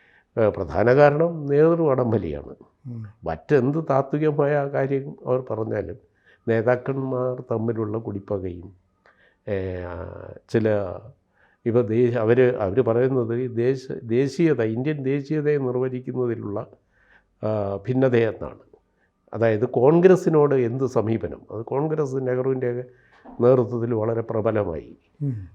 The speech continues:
Speaker 1: അവ-, ഇന്ത്യ തുടർച്ചയായിട്ട് ഭരിക്കുന്നു കോൺഗ്രസ്. അപ്പോൾ ഈ കോൺഗ്രസിനെ എതിർക്കുന്നത് ആയിരുന്നു കമ്മ്യൂണിസ്റ്റ് പാർട്ടിയുടെ നയം. കമ്മ്യൂണിസ്റ്റുകാരെ കൂടെ കൂടെ നയം മാറ്റുമായിരുന്നു.
Speaker 2: മാറ്റൂല.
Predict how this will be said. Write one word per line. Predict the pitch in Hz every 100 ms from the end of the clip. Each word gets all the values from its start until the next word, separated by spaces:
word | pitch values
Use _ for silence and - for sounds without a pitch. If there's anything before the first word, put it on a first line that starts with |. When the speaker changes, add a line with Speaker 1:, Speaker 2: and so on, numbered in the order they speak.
| -
Speaker 1:
അവ-, | 104 107 104 107
ഇന്ത്യ | 110 123 139 131 120 110 -
തുടർച്ചയായിട്ട് | 117 123 143 131 -
ഭരിക്കുന്നു | 95 110 110 98 71 -
കോൺഗ്രസ്. | 87 73 - - - _ _ _ _
അപ്പോൾ | 117
ഈ | 131 131
കോൺഗ്രസിനെ | 127 139 175 185 190 190 180
എതിർക്കുന്നത് | 165 143 160 165 185 175 165 160
ആയിരുന്നു | 135 135 131 135
കമ്മ്യൂണിസ്റ്റ് | 139 123 131 -
പാർട്ടിയുടെ | 117 110 107 98 - - _ 101
നയം. | 90 71
കമ്മ്യൂണിസ്റ്റുകാരെ | - 80 85 123 135 - 160 160 160
കൂടെ | 156 156 147
കൂടെ | 147 156
നയം | 147 123 120 139 131 - _ -
മാറ്റുമായിരുന്നു. | 117 101 - 160 92 139 117
Speaker 2:
മാറ്റൂല. | 98 - 127